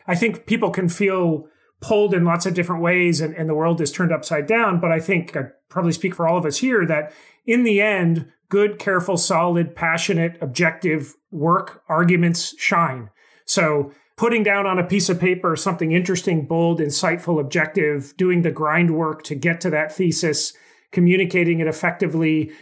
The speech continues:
there's no substitute for that. So it's, it's not about the degree you have. It's not about the internship you have. I think it's just about staying focused on doing really good work. And, and I hundred percent echo what Bonnie said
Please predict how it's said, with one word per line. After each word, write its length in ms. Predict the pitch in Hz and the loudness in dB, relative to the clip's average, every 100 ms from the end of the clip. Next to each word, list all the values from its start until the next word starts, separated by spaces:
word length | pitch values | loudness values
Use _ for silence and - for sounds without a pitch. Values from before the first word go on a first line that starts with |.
| - | -4
there's 120 | 175 | 0
no 120 | 214 | 2
substitute 600 | 208 196 170 185 180 165 | 2 0 -2 -2 -2 -4
for 120 | - | -4
that. 240 | 147 135 - | -4 -4 -2
So 240 | 185 160 | 0 0
it's, 240 | 160 151 - | -2 -4 -6
it's 200 | 160 - | -4 0
not 160 | 196 | 0
about 360 | 190 185 185 180 | 0 -2 -2 -2
the 80 | 180 | 0
degree 340 | 170 196 202 | 2 2 2
you 100 | 190 | 2
have. 300 | 175 175 175 | 2 2 0
It's 140 | 143 | -2
not 120 | 185 175 | 0 0
about 240 | 175 170 | 0 0
the 120 | 175 | 0
internship 560 | 180 175 175 170 185 180 | 0 0 0 0 -2 0
you 100 | 165 | 0
have. 480 | 160 156 156 147 - | 2 0 -2 -4 -6
I 100 | 147 | -2
think 220 | 185 170 | 0 -2
it's 100 | 165 | -2
just 240 | 175 - | -4 -2
about 380 | 170 147 156 - | -2 -2 -4 -4
staying 360 | - 185 180 175 | -2 0 2 0
focused 420 | 180 175 170 180 | 0 -2 -2 -2
on 180 | 156 143 | -2 0
doing 260 | 170 160 | 0 0
really 280 | 156 165 160 | 0 0 0
good 140 | 160 | -2
work. 200 | 156 160 | -2 -2
And, 140 | 170 175 | -2 0
and 200 | 175 170 | 0 0
I 140 | 165 | 0
hundred 320 | 165 220 202 | -2 0 0
percent 320 | 190 170 175 175 | 0 -2 -2 -2
echo 220 | 175 165 | 0 0
what 200 | 156 - | 0 0
Bonnie 280 | 180 185 175 | 0 2 0
said 440 | 175 151 151 | 0 0 0